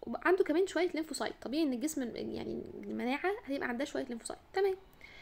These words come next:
انا هعمل ايه؟ انا عندي فار سليم اهو. طبعًا الحاجات دي بنعملها الاول على الانيمالز، وبعد كده بنجربها بعد كده على البني ادمين. ه-، هي على الفار اللي عنده سرطان ده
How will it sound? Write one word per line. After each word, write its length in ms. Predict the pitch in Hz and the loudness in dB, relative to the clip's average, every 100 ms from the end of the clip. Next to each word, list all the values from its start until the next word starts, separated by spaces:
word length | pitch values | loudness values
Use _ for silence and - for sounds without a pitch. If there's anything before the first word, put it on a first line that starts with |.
| - - - - - - | -20 -20 -20 -20 -10 4
انا 160 | 359 370 | 6 8
هعمل 200 | 285 - | 4 4
ايه؟ 120 | 240 254 - | 0 0 0
انا 120 | 349 339 | 4 10
عندي 180 | 349 | 10
فار 140 | 311 294 | 8 4
سليم 280 | - 254 240 | 2 2 0
اهو. 100 | 220 - | -4 2
طبعًا 180 | 339 320 | 4 4
الحاجات 300 | 254 226 285 | 0 0 2
دي 100 | 285 | 2
بنعملها 300 | 254 277 294 | 2 2 2
الاول 280 | - 277 262 | 2 2 2
على 120 | - | 0
الانيمالز، 380 | 294 320 339 - | 2 4 4 2
وبعد 160 | 277 | 0
كده 180 | 339 320 | 4 4
بنجربها 400 | 277 254 277 302 | 4 2 0 0
بعد 180 | 247 240 | 0 0
كده 180 | 277 254 | 0 2
على 200 | 254 277 | 0 0
البني 280 | 233 233 | 0 0
ادمين. 260 | 220 214 233 - - - - - - - - - - - 339 | 0 -2 -4 -8 -20 -20 -18 -18 -18 -20 -20 -20 -20 0 6
ه-، 220 | 359 285 | 6 8
هي 200 | 349 339 262 | 8 8 8
على 160 | 285 | 4
الفار 520 | 233 - - 262 233 - | 4 -2 2 4 4 2
اللي 140 | 220 | 2
عنده 320 | 220 269 208 226 - | 4 4 2 -6 -12
سرطان 440 | - 220 226 285 | -4 -2 2 4
ده 120 | 269 | 4